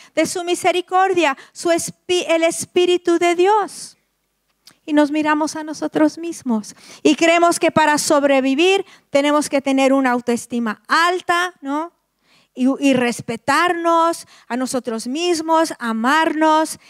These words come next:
y luego, ¿qué? Intentamos, pues eso, subirnos en la autoestima con nuestra propia fuerza.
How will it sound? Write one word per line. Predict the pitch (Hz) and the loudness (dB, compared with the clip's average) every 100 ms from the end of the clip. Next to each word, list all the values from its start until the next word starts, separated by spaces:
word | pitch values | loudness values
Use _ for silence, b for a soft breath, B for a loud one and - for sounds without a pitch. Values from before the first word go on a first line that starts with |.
| b | b
y | - 254 | -4 0
luego, | 277 277 | 2 2
¿qué? | 277 294 220 b b | 0 -2 -2 b b
Intentamos, | 254 247 247 247 247 262 262 | -4 -2 -4 -2 -2 -2 -4
pues | - 214 | -6 -8
eso, | 226 214 202 | -8 -8 -6
subirnos | - 233 247 254 254 | -4 -2 -2 -2 0
en | 240 | 0
la | 214 | 0
autoestima | 220 214 214 - 254 247 240 b b b _ _ _ _ _ _ | 0 -2 -4 -2 -2 0 -2 b b b _ _ _ _ _ _
con | - 247 | -2 -2
nuestra | 233 233 214 | -2 -4 -8
propia | 220 202 233 226 | -6 -8 -4 -4
fuerza. | 330 359 - 196 | -4 -6 -8 -14